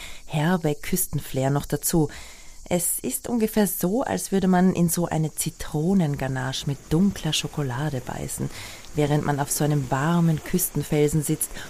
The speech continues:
umgeben von wildem Salbei.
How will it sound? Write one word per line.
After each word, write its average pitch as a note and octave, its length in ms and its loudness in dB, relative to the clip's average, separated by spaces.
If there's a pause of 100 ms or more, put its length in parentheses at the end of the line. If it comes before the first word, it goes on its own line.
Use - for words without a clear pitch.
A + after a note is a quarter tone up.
umgeben E3+ 600 4
von C#3 280 -4
wildem E3 480 4
Salbei. A#2 720 -6